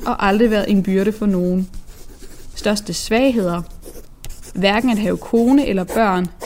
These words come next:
et lyst sind eller en sund appetit. Største ønske, ikke at blive begravet levende.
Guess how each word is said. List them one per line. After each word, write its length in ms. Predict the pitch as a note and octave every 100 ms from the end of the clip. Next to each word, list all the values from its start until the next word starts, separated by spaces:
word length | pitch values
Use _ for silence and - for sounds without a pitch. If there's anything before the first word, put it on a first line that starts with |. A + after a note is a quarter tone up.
| -
et 160 | - A3+
lyst 300 | B3+ D4+ -
sind 380 | - B3 A3+ - -
eller 220 | G3 G3 F#3
en 120 | G#3
sund 320 | G#3 B3 A#3 -
appetit. 560 | A3+ A3+ - G#3 - - _ _ _ _ _ _ _ _
Største 540 | - - A3+ - G#3 -
ønske, 480 | A#3 C4+ - - D4+ - _ _ _ _ _ _ _ -
ikke 200 | C4 C#4
at 60 | G#3+
blive 200 | G3+ F#3
begravet 480 | F#3 - G#3+ F#3+
levende. 420 | F#3+ G3+ A3 A#3+